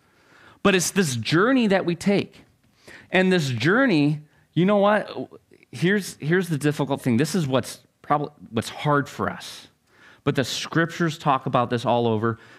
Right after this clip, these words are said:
Uh, First Peter talks about this. Hebrews talks about this.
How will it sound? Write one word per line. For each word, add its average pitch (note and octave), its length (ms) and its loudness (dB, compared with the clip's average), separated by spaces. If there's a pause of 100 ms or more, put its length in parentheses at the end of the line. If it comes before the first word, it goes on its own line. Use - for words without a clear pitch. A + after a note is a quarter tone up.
(140)
Uh, A#2 260 2
First F3 400 -2
Peter D3 300 2
talks A#2 360 -2
about G#2+ 280 -2
this. G#2+ 320 -2 (180)
Hebrews D#3+ 600 0
talks B2 320 -2
about A#2 240 -2
this. A2 260 -4